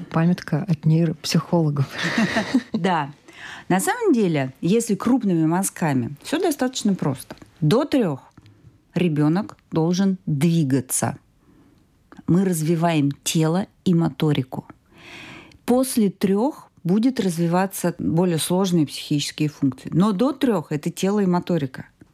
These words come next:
Speaker 2: Поэтому телевизор и гаджеты к нулю стремятся.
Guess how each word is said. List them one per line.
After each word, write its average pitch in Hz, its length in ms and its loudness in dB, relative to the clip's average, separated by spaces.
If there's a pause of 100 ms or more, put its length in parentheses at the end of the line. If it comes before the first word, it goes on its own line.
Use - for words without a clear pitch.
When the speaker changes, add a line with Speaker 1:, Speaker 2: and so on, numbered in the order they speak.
(160)
Speaker 2:
Поэтому 170 560 -2 (500)
телевизор 196 540 2
и 170 40 -2
гаджеты 208 580 -2 (800)
к - 100 -2
нулю 202 500 4 (440)
стремятся. 151 680 -2